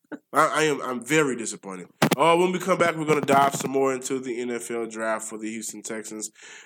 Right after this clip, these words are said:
Speaker 2: uh, and the draft period. We can talk about some other stuff.
Speaker 1: Yeah.
Speaker 2: On the draft. You know, the, the, the draft was fun.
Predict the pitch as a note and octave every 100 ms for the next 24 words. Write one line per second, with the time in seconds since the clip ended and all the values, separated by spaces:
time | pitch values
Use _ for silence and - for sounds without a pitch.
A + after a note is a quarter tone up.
0 | - B2 B2 A#2 A2 G#2 - - - A#4+
1 | F3+ G#3 B3 - - C#4+ F#3 F#3 G4 G4
2 | G4+ F4 D#4+ B3+ A#3 A#3 - G#3+ G#3+ A3
3 | D3 C3 F#4 - - F4 D#4 E4+ F#4+ F4+
4 | F4 D#4+ D#4 D4 E4+ F#4 C#4 G#3 - G3
5 | G3 D3 G3+